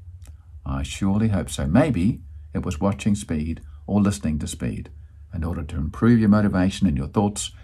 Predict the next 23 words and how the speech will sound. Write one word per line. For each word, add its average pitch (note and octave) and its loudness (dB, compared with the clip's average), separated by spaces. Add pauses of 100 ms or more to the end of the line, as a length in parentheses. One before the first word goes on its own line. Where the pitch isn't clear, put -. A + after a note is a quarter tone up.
(140)
about D#2 -2
you A2 6
and G2 2
the G2 2
world. C#2+ -4 (2000)
You G#2+ 6
can B2 4
do A2+ 4
it. F#2 -4 (1080)
You F#2+ 2
can G#2+ 0
do G#2 -4
it. - -8
I F#2 -4
believe F2 0
in D2 0
you. C#2+ 0
Thank B2 4
you A#2 6
for A2 0
watching. A#2+ 2
As G#2+ 0
always, A#2 2